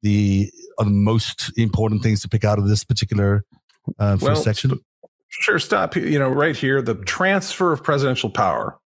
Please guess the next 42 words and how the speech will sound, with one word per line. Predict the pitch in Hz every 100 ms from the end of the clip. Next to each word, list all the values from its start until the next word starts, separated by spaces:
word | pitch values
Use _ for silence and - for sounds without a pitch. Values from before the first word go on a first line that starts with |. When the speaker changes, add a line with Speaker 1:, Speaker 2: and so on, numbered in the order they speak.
| -
Speaker 2:
So | - 113 117 -
that's | 175 208
a |
big | 214 185
deal. | 180 127
Who's | 113 180 175
in |
charge | 170 180 175
of | 156
the | 156
nukes? | 160 104 -
Who's | 135 131
in | 120
charge | 135 131 127
of |
the | 120
executive | 113 127 120 104
branch? | 110 110 87 - - - - - -
All | - 123 127
that. | 131 85 - _ _
So | - 107
this | 120
is |
a | 131
big | 131 131
deal. | 139 113 92 - -
And, | 90 87 85 - - _ _ -
you | 101
know, | 95
they're | 95
stating, | - 135 127 127 127 117 -
they're | 104
alleging | 104 117 123 120 107
as | 104
their | 98
first | - 156 -
fact, | - 104 98 - - _ - - - - _ -
there | 135
was | 123 110
a | 98
presidential | 147 151 156 165 147
election | 113 107 - 104 107 107